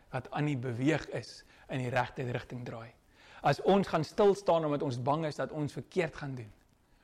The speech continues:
gaan ons niks vermag nie. Gaan ons nie na ons droom toe beweeg nie. Gaan ons nie dat God se droom deur ons waar word nie.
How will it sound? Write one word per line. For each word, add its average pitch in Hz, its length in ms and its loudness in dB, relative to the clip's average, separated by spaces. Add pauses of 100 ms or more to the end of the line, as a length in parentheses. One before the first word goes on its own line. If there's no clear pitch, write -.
(300)
gaan 139 220 -6
ons 127 120 -2
niks 143 280 -2
vermag 117 460 -12
nie. - 100 -20 (360)
Gaan 147 180 -2
ons 131 120 0
nie 147 240 2
na 151 100 2
ons 135 180 0
droom 120 300 -2
toe 123 120 -8
beweeg 113 420 -10
nie. - 80 -20 (220)
Gaan 147 200 4
ons 135 120 4
nie 156 160 4
dat 151 160 4
God 151 240 0
se 135 120 -6
droom 127 300 4
deur 123 200 0
ons 120 160 -6
waar 117 260 -6
word 117 300 -14
nie. 139 120 -16